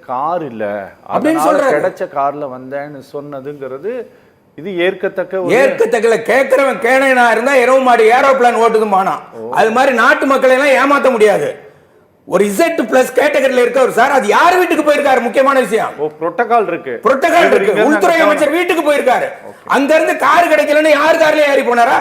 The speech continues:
Speaker 2: இப்ப கூட வந்தது யாரு, பேசுனது என்னன்னு நாட்டு மக்கள் கேட்க தான் செய்வாங்க.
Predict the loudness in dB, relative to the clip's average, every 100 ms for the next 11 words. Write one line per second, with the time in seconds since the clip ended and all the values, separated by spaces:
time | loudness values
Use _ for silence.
0 | -4 -2 -2 2 2 2 2 2 0 2
1 | 2 2 2 0 -6 -16 -20 _ _ _
2 | 2 4 2 0 0 0 0 0 2 0
3 | 0 0 -2 0 0 2 0 2 0 0
4 | -4